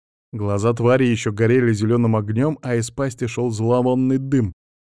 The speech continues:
от которого сразу же зажгло в лёгких, как только часть этого дыма попала внутрь моего тела. «Вожак стаи, держать оборону!» — раздался голос Туна, который продублировал свой приказ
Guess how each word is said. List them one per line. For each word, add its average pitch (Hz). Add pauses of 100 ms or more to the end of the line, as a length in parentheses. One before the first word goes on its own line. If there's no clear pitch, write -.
(120)
от 127
которого 139
сразу 120
же 113
зажгло 110
в 107
лёгких, 117 (400)
как -
только 175
часть 117
этого 107
дыма 139
попала 110
внутрь 104
моего 95
тела. - (880)
«Вожак 143
стаи, 190
держать 165
оборону!» — 180
раздался 104
голос 110
Туна, 117
который 135
продублировал 131
свой 113
приказ 110